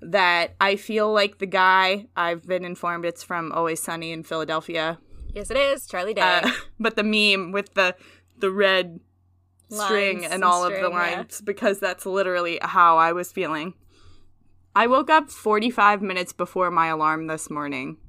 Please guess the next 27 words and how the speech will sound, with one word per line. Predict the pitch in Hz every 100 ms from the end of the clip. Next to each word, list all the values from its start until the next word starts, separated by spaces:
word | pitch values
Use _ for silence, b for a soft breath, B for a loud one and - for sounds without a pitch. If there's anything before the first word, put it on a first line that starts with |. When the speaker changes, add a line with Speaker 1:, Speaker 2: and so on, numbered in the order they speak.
| -
Speaker 2:
I | 311
don't | 494 622
know | 466 415
how | 349
you | 330 302
d-, | -
you | - 359
stayed | - 359 392
up | - -
later | 226 220 254 277
than | 285 294
me | 277 277 -
and | 233
woke | 226 285
up | 330 - 240
earlier | 262 262 240 214
than | 196
me, | 190 180 185 - b -
and | 226
I | 269 349 220 _ _ _ _ -
barely | 220 214 214 202 180
made | 180 170 170
my | 180
way | 175 165
out | 151 151
of | 160
bed. | 147 - -